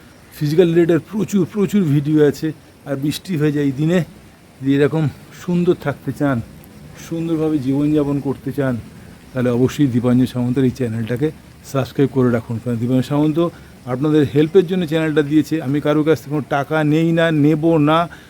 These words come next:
আর একটাই কথা বলি, আমি আপনার বাড়ির ছেলে, সুতরাং ভালো থাকুন, সুস্থ থাকুন, ভগবানের কাছে এই প্রার্থনা করি।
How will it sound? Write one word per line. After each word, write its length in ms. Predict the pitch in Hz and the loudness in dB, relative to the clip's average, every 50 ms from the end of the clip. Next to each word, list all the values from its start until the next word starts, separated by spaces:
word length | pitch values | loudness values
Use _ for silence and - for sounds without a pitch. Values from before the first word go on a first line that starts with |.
| - - - | -20 -18 -12
আর 160 | 131 127 127 139 | -8 -6 -4 -4
একটাই 340 | 135 - - - 180 165 151 | -4 -4 -4 -2 -2 0 2
কথা 220 | 156 143 139 147 | 2 0 2 2
বলি, 240 | 143 143 143 147 147 143 - - - - - - | 2 2 0 0 -2 -4 -8 -16 -20 -20 -14 -8
আমি 260 | 123 123 139 147 143 - - - - - - - - - - - - - - - - - - - - - - - - - - 135 131 | -4 0 0 0 0 0 -4 -10 -20 -20 -20 -20 -20 -20 -20 -20 -20 -20 -20 -20 -20 -20 -20 -20 -20 -20 -20 -20 -20 -18 -14 -6 -2
আপনার 300 | 139 135 139 143 143 135 | 0 2 4 4 4 2
বাড়ির 300 | 120 123 120 127 135 135 131 | 2 0 0 0 0 0 -2
ছেলে, 300 | - - 131 123 120 113 | -4 -6 -4 -4 -4 -6
সুতরাং 300 | - - 120 135 135 139 | -8 -6 -4 -2 0 0
ভালো 260 | 127 127 139 156 170 | -2 -2 -2 -4 -2
থাকুন, 340 | 151 170 160 151 160 170 165 | -2 -4 -4 -4 -4 -4 -4
সুস্থ 260 | 156 - 160 147 - | -4 -6 -6 -4 -2
থাকুন, 320 | 160 151 156 147 156 156 147 | 0 0 2 2 0 0 0
ভগবানের 300 | 135 139 143 143 147 143 | 2 2 2 0 0 -2
কাছে 240 | 151 143 - 147 143 | -2 -4 -2 -2 -2
এই 100 | 147 147 | -2 -2
প্রার্থনা 420 | 156 156 147 113 - 139 147 143 | -2 -4 -6 -4 -4 -4 -4 -2
করি। 260 | 135 151 147 147 143 | -2 0 0 0 0